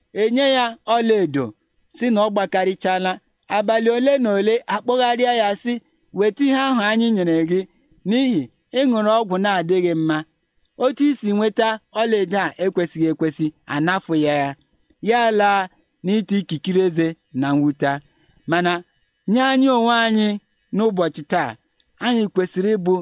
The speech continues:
ndị na-eleru anya na-ege okwu Chineke ntị. N'ihi anyị lekwa anya n'ihe dị n'akwụkwọ Mark isi iri, bido na amaokwu nke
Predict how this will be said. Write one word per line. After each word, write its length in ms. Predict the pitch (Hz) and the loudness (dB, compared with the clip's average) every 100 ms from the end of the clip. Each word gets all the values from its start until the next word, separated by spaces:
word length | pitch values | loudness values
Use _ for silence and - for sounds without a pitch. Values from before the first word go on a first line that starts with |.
| - | -2
ndị 240 | 190 190 | -4 0
na-eleru 480 | 202 185 175 170 165 | 0 0 0 0 2
anya 300 | 170 165 151 143 - _ _ 202 | 2 2 0 -2 -10 _ _ -2
na-ege 380 | 233 214 156 143 - | 0 2 0 -4 -6
okwu 280 | 170 180 180 | -4 -2 -2
Chineke 480 | 170 185 170 160 151 | -4 -2 -2 -2 -2
ntị. 240 | 147 143 110 - _ _ _ - | -4 -4 -12 -16 _ _ _ -4
N'ihi 300 | 226 277 202 139 | 0 0 -2 -6
anyị 320 | - 226 269 277 | -6 -4 0 0
lekwa 340 | 277 277 277 277 | 2 0 0 -2
anya 260 | 277 254 240 226 _ _ _ _ | -2 -2 -2 -6 _ _ _ _
n'ihe 260 | 214 247 247 247 | -2 0 0 0
dị 100 | 226 | 0
n'akwụkwọ 480 | 226 214 208 220 220 220 _ _ | -2 -2 -4 -2 -2 -4 _ _
Mark 380 | - 208 202 139 - _ | -4 -2 -2 -4 -12 _
isi 340 | - 220 - 233 | -4 -4 -2 0
iri, 260 | 214 185 185 190 _ _ _ | 0 0 -2 -6 _ _ _
bido 240 | 175 214 269 | -6 -2 0
na 120 | 269 233 | 0 0
amaokwu 400 | 214 240 247 220 | 0 0 -2 -4
nke 220 | 208 220 | -4 -2